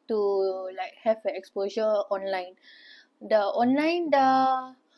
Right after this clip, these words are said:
really, really strong, baru kita pergi booth, okay?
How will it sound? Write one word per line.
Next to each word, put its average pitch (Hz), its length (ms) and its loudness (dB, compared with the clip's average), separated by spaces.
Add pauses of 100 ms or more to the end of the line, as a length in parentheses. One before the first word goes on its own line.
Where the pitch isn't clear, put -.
(160)
really, 269 240 4
really 285 200 4
strong, 311 400 2
baru 247 160 4
kita 233 320 -4
pergi 190 560 -8 (480)
booth, 202 320 -4
okay? 415 320 -4